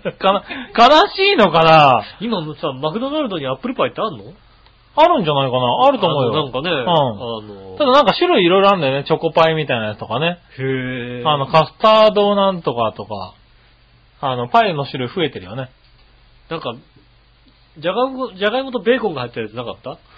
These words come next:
Speaker 1: あったあったあった。
Speaker 2: あったよね。
Speaker 1: あれはないんじゃないかな。
Speaker 2: あったよね。
Speaker 1: わかんないけど。
Speaker 2: あれはもうないのかな。
Speaker 1: うん。
Speaker 2: ねえ。
Speaker 1: 多分ないんじゃないかな、あれは。
Speaker 2: 意外とね、
Speaker 1: うん。
Speaker 2: 皆さんね、あの、ピ-、あの、いや、
Speaker 1: そうだね。
Speaker 2: 結構食べてる。
Speaker 1: マクドナルドのパイっつうのもあ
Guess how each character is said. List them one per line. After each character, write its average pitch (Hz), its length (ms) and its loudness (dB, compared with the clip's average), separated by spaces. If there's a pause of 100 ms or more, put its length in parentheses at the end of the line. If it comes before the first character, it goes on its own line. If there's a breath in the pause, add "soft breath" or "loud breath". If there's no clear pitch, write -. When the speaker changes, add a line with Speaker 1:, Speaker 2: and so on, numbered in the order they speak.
Speaker 1:
あ 240 180 4
っ 269 100 0
た 240 100 6
あ - 20 6
っ 233 60 0
た 226 80 2
あ - 20 6
っ - 40 -4
た。 - 80 -2 (100)
Speaker 2:
あ 262 40 8
っ - 20 6
た 370 60 4
よ 381 60 2
ね。 403 60 4
Speaker 1:
あ - 20 8
れ - 0 -
は 415 80 4
な 392 180 4
い 349 100 0
ん 226 40 -4
じ 190 60 2
ゃ 175 60 4
な 156 120 2
い 147 60 2
か 139 100 2
な。 127 320 0 (160)
Speaker 2:
あ 220 100 -4
っ 233 120 -8
た 143 80 -10
よ 135 100 -10
ね。 247 120 -4
Speaker 1:
わ 175 220 4
か 196 140 4
ん 185 80 4
な 156 80 4
い - 20 6
け 139 40 6
ど。 139 40 4
Speaker 2:
あ - 40 0
れ - 60 2
は - 60 4
も 120 60 4
う - 0 -
な 196 160 2
い 175 60 -2
の 131 80 -6
か 110 100 -10
な。 123 100 -8
Speaker 1:
う 123 680 0
ん。 - 20 -12
Speaker 2:
ね 104 460 -12
え。 101 40 -20 (500)
Speaker 1:
多 175 140 4
分 135 240 -2
な 139 180 2
い 131 60 -4
ん - 20 -6
じ 120 80 -4
ゃ 117 60 -6
な 117 120 -4
い 110 60 -8
か 120 80 -6
な、 190 140 4
あ 175 160 6
れ 127 100 0
は。 107 320 0
Speaker 2:
意 123 100 -14
外 131 220 -8
と 127 140 -12
ね、 180 80 -4
Speaker 1:
う - 20 -2
ん。 123 160 -8 (140)
Speaker 2:
皆 139 180 -2
さ 107 120 -8
ん 107 80 -14
ね、 120 60 -10
あ 120 40 -8
の、 110 100 -12
ピ-、 98 320 -20 (480)
あ 117 120 -12
の、 113 60 -10
い - 840 -20
や、 277 60 2
Speaker 1:
そ 277 60 2
う 196 40 -2
だ 160 60 0
ね。 339 120 4
Speaker 2:
結 - 140 0
構 - 200 4
食 480 180 6
べ 539 120 10
て 370 140 6
る。 - 20 4
Speaker 1:
マ 349 80 8
ク 359 100 10
ド - 0 -
ナ - 20 -
ル 302 80 2
ド 196 80 4
の 151 160 4
パ 175 200 0
イ 156 180 0
っ - 80 -20
つ - 40 -18
う - 20 -8
の 120 80 -8
も 95 140 -14
あ 98 80 -18